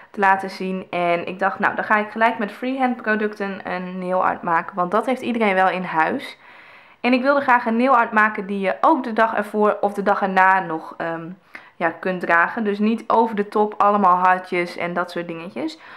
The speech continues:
Dus, ehm, kijk mee. Om te beginnen heb ik mijn nagels gelakt met twee laagjes, eh, lak van Zoya. En dit is Kennedy. En dat is een hele mooie, ja, nude, lila, warme tint. En, eh, deze heb ik helemaal laten drogen.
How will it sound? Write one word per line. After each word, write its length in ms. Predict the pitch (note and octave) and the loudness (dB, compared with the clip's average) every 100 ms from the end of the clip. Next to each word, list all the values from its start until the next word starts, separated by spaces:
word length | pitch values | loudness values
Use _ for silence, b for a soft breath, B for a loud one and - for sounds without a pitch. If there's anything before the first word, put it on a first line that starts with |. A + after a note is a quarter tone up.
| B B - | B B -6
Dus, 320 | A3+ A3 - | -4 -2 -2
ehm, 180 | F3+ F#3 - _ _ _ _ _ _ - | -4 -6 -14 _ _ _ _ _ _ -2
kijk 220 | D#4 D#4 | 0 0
mee. 320 | A3 D#4+ A4 - b _ - | -2 -4 -8 -16 b _ -4
Om 100 | D#4 | -2
te 100 | G4+ | -2
beginnen 380 | F4 E4 D#4+ D4+ | -6 -2 0 2
heb 160 | C4+ C4 | 0 -2
ik 100 | B3+ | 0
mijn 180 | A3+ | 2
nagels 380 | A3 A#3 - A3 | 2 0 -2 -8
gelakt 300 | - G#3+ G#3+ | -2 -2 -2
met 180 | F#3 F#3+ | -6 -6
twee 380 | - C4 C#4+ C#4+ | 0 2 2 2
laagjes, 680 | A#3 A3+ - G#3 G#3 - - | 2 0 -2 -4 -4 -8 -4
eh, 300 | F#3+ F#3 F3+ | -2 0 0
lak 280 | F#3+ G#3+ G#3+ | 2 0 0
van 280 | - F3+ F3+ | -2 -2 -2
Zoya. 460 | - A3+ C#4+ E4 G#3+ | 2 4 4 2 2
En 120 | G#3 | 0
dit 180 | A3 A3 | -2 -4
is 200 | G#3 - | -8 0
Kennedy. 560 | G3 F#3+ E3+ E3+ D4+ B B B B _ | 2 2 0 -2 -4 B B B B _
En 60 | A3 | 0
dat 80 | |
is 160 | G#3+ G#3 | 2 2
een 120 | G#3 | 0
hele 240 | G3+ G#3 G#3 | 2 4 4
mooie, 640 | G3+ G3+ G3 F#3 F3+ F#3 B B B B - | 6 4 4 4 4 2 B B B B -6
ja, 160 | F3+ | -2
nude, 720 | F3 F#3+ G#3+ B3 B3 B3+ B3 | 0 4 6 6 6 4 2
lila, 680 | G#3+ A3+ A#3 G#3+ G3 G3 G3 | 2 2 4 4 6 4 2
warme 580 | G3 G3+ G3+ G3 F3+ F#3 - | 4 4 4 2 2 0 -4
tint. 480 | G#3 F#3+ E4 - - B B B _ | 0 0 0 -6 -20 B B B _
En, 440 | - G3 G3 G3 G3 | -2 0 2 -2 -4
eh, 200 | F3+ F3+ | -4 0
deze 240 | A3+ B3+ | 2 4
heb 160 | B3+ A#3+ | 2 2
ik 100 | A3 | 0
helemaal 300 | G#3 A#3 A3+ | 0 2 4
laten 280 | G3 G3 F#3 | 4 2 -2
drogen. 460 | F#3 F#3+ D4 - | 2 2 2 -4